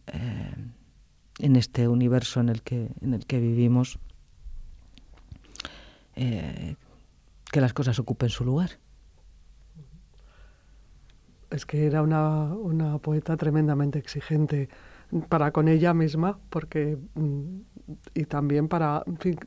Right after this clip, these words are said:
Speaker 2: para con los demás, en el sentido de muy generosa, pero a la vez me acuerdo que comentaba,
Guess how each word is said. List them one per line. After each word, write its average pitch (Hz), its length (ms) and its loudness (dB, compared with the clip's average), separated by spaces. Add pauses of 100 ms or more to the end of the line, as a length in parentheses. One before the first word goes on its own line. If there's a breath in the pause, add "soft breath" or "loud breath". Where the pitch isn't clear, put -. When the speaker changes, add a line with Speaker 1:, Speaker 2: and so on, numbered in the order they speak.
(100)
Speaker 2:
para 151 180 0
con 156 120 -2
los 143 140 -4
demás, 160 260 -4
en 180 80 -2
el 165 100 -4
sentido 160 400 -4
de 147 200 -2 (120)
muy 170 420 6
generosa, 165 680 -2 (240)
pero 147 380 -6
a 143 40 -6
la 143 120 -6
vez 156 220 -6
me 156 100 -4
acuerdo 151 320 -4
que 151 140 -4
comentaba, 143 600 -2